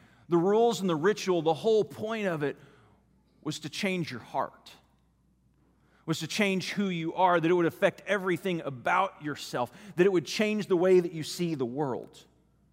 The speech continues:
But we still have those questions. Who's winning?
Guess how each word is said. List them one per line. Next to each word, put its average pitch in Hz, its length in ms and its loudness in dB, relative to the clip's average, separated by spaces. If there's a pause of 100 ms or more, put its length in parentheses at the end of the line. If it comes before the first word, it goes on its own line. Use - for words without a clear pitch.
(480)
But 135 60 -8
we 135 60 -4
still 170 180 -2
have 156 120 4
those 123 160 -6
questions. - 720 -12 (1800)
Who's 160 220 0
winning? 143 320 -2